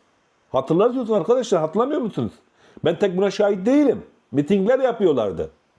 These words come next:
Şimdi Rojava'da <clears throat> bir insani kriz var. İnsanlar, insanlar soğuktan, bebekler, çocuklar yaşamını yitiriyor. Çıkıp da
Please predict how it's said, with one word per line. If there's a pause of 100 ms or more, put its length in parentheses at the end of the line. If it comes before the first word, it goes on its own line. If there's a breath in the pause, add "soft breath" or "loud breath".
(1000 soft breath)
Şimdi (320)
Rojava'da (180)
<clears throat>
bir
insani
kriz
var. (1300)
İnsanlar, (1400)
insanlar (720 loud breath)
soğuktan, (220)
bebekler,
çocuklar
yaşamını
yitiriyor. (1300 soft breath)
Çıkıp
da